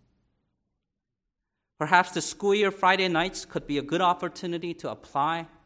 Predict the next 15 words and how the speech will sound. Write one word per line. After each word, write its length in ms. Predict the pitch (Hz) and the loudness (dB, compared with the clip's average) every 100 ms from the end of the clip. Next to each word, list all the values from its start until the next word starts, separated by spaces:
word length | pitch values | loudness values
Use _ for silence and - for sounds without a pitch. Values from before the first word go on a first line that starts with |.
| _ - | _ -10
verse 240 | 123 - | -8 -10
ten. 300 | - 139 175 - _ _ _ _ _ _ _ _ _ _ _ _ _ _ _ _ _ _ _ _ - | -12 -12 -12 -16 _ _ _ _ _ _ _ _ _ _ _ _ _ _ _ _ _ _ _ _ -10
That's 200 | 147 - | -8 0
why 140 | 165 | 2
we're 140 | 156 | 2
putting 360 | 151 - 180 180 | -2 -6 -6 -4
special 460 | - - 202 - 143 | -6 -6 -6 -6 -8
emphasis 600 | 180 156 - - 104 120 | -8 -8 -10 -10 -12 -10
on 80 | |
Awana 520 | 110 110 139 160 117 104 | -8 -4 0 0 -2 -6
and 160 | 110 | -8
the 100 | - | -10
accompanying 680 | - - 165 160 156 139 135 | -12 -10 -10 -8 -8 -8 -8
adult 360 | 123 135 147 147 | -6 -4 -4 -4
ministries 720 | 170 180 - - 95 - | -6 -6 -10 -14 -20 -20